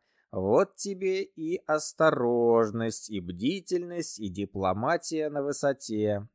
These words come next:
Ай да я, ай да молодец, иронично похвалил я сам себя. Две пары симпатичных ножек, ну и всего прочего в моей постели,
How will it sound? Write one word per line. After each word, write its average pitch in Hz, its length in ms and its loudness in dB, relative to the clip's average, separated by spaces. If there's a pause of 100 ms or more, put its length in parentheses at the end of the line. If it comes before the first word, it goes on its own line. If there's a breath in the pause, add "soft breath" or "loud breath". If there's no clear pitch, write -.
Ай 190 240 -2
да 180 140 -4
я, 117 640 2
ай 127 260 2
да 135 200 0
молодец, 110 1120 -4
иронично 104 580 -4
похвалил 107 520 -2
я 101 200 -2
сам 104 360 -6
себя. 80 640 -8 (600)
Две 202 300 2
пары 185 260 8
симпатичных 135 800 0
ножек, 185 580 0
ну 175 300 -4
и 170 240 -10
всего 120 500 0
прочего 139 720 2
в 127 60 -8
моей 107 260 0
постели, 180 960 -4